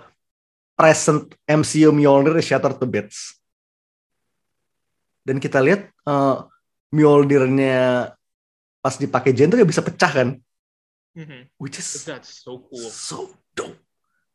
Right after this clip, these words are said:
Speaker 1: It is fucking amazing. Dan lumayan mirip sama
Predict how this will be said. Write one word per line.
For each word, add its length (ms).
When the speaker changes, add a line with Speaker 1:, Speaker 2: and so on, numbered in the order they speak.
Speaker 1:
It 240
is 320
fucking 480
amazing. 640
Dan 240
lumayan 400
mirip 320
sama 480